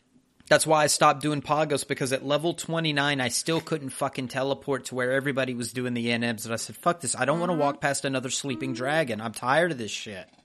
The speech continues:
Speaker 1: Yoshi, you got me. You did it, boss. I didn't wanna do Pagos. You kept me out of your content. You win, dude.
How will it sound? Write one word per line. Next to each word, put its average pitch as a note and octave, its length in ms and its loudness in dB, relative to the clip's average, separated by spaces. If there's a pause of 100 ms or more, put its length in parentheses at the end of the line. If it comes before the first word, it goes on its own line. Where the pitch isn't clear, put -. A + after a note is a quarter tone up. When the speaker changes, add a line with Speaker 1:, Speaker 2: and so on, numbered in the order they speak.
(1200)
Speaker 1:
Yoshi, D3+ 360 0
you C3+ 180 4
got B2 360 4
me. G#2+ 260 -2 (280)
You B2+ 160 2
did B2+ 300 2
it, G#2+ 160 -10
boss. G#2 400 -2 (280)
I A#2+ 120 0
didn't C3+ 340 -4
wanna B2 280 0
do B2 140 -2
Pagos. A#2 500 -2
You A#2+ 80 -6
kept D#3+ 280 4
me D#3 160 0
out C#3+ 200 4
of C#3 60 -2
your B2 120 -2
content. A#2+ 640 -6
You C3 260 0
win, C3 480 0
dude. G2+ 400 -8